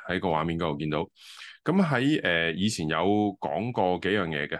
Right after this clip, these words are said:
咁啊嗱，咁俾大家睇一睇呢度先。咁呢度有一個咧叫F L O C啦，以前就叫 Federal Learning of 嗰個 Co-，Cohe-，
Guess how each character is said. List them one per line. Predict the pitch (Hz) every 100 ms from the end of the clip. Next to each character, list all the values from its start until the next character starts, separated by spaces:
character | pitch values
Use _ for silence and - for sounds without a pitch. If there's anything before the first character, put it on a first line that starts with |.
| -
咁 | 92 113
啊 | 85 71 - -
嗱， | 98
咁 | 113 104
俾 | 101
大 | 92
家 | 82 95
睇 | 90
一 | 90
睇 | 80
呢 | 85 78
度 |
先。 | 87 73 _ - -
咁 | 104 165
呢 |
度 | 165
有 | 107
一 | 127
個 | 113
咧 | 110 110
叫 | 104 92 -
F | 104 104 -
L | 104 101
O | 98 101 98
C | - 92
啦， | 87
以 | 87 95
前 | 80
就 | 73 78
叫 | 92
Federal | 87 117 117 113 113 113
Learning | 110 110 110 107 -
of | 80 76 - -
嗰 | 92
個 | 98 90 82 82 - -
Co-，Cohe-， | 92 78 82 - _ - 92 80 80 - 98 92